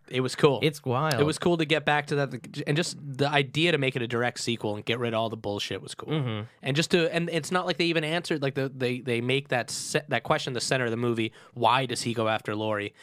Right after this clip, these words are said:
Speaker 1: And they don't answer it, and that's what
Speaker 2: Doesn't
Speaker 1: made
Speaker 2: matter.
Speaker 1: the original scary.
Speaker 2: Yeah.
Speaker 1: So it's like they got back to the core concept.
Speaker 2: Yeah.
Speaker 1: Yeah,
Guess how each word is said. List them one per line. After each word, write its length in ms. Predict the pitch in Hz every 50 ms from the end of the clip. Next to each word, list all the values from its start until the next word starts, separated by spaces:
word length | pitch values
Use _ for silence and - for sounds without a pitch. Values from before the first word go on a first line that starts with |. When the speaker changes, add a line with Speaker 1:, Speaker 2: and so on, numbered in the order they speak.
| - -
Speaker 1:
And 100 | - 156 156
they 80 | 139
don't 320 | 123 147 170 160 165 151 127
answer 360 | 113 101 104 - - 113 107
it, 160 | 104 110 - -
and 160 | - 131 139 147
that's 240 | 143 151 156 -
what 60 | - 131
Speaker 2:
Doesn't 160 | 120 117 110
Speaker 1:
made 80 | 131
Speaker 2:
matter. 240 | 131 104 104 104 101
Speaker 1:
the 120 | 117 131 131
original 400 | 117 117 117 113 110 113 110 98
scary. 400 | - - - 107 110 110 - 110
Speaker 2:
Yeah. 180 | 120 139 139 120
Speaker 1:
So 160 | 107 123 117
it's 100 | 117 -
like 120 | 127 120 -
they 100 | 131 123
got 260 | 127 143 139 131 110
back 240 | 120 117 113 - -
to 60 | 117
the 80 | 110 107
core 220 | - 110 107 101
concept. 520 | - 101 98 101 - - - - - _ _
Speaker 2:
Yeah. 300 | - 107 117 123 117 104 110 - - - - - _ _ _
Speaker 1:
Yeah, 220 | - 113 98 95